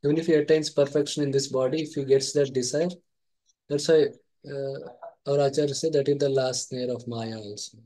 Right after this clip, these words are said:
Yeah. So, uh,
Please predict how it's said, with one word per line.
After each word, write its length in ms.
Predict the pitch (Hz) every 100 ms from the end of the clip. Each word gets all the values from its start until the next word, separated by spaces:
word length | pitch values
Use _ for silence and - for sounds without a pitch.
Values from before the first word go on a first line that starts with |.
| _ _ _
Yeah. 80 | 120 120 - _ _ _ _ _ _ _ _ _ _ _ _ _ _ _ _ _ _ _ _ _ _ _ _ _ _ _ _ 139 _ _ _ - _ 147 147 - _ _ _ _ _ _ _ _ _ _ _
So, 120 | - 160
uh, 640 | - _ 170 180 165